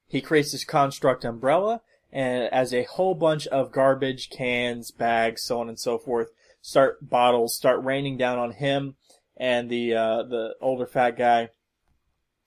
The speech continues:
that he just picked up. And he says, "All right, you know, if you guys wanna riot,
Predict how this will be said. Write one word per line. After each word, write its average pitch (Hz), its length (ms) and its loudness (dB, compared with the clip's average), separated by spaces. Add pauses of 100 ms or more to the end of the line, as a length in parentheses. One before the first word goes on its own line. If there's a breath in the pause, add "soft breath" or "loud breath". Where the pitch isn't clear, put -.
(120)
that 131 180 -2
he 127 60 -4
just 123 240 -6
picked 131 240 -2
up. 151 280 4 (840 loud breath)
And 131 80 -12
he 127 80 -6
says, 127 380 -4 (180)
"All 190 120 6
right, 233 180 8
you 185 100 -2
know, 226 240 0
if 160 160 -6
you 190 80 -8
guys 240 260 2
wanna 208 200 -2
riot, 196 500 2